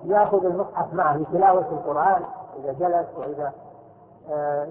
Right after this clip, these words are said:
استراح يقرأ القرآن، يأخذ المصحف معه للحاجة، حاجة التلاوة، هذا لا بأس. أما أنه يأخذ من أجل الحجاب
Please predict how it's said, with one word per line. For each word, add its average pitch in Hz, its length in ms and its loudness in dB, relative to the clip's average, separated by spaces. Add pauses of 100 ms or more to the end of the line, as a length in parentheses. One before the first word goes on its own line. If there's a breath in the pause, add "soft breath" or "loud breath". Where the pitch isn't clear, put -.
استراح 170 460 4
يقرأ 160 320 0
القرآن، 156 500 2 (140)
يأخذ 143 220 -6 (200)
المصحف 160 420 -10
معه 170 120 -6
للحاجة، 196 580 0 (760)
حاجة 165 300 0
التلاوة، 254 600 0
هذا 202 180 2
لا 262 100 8
بأس. 139 180 2 (840)
أما 208 280 4
أنه 202 180 4
يأخذ 185 320 4
من 175 200 2
أجل 190 260 0
الحجاب 208 520 2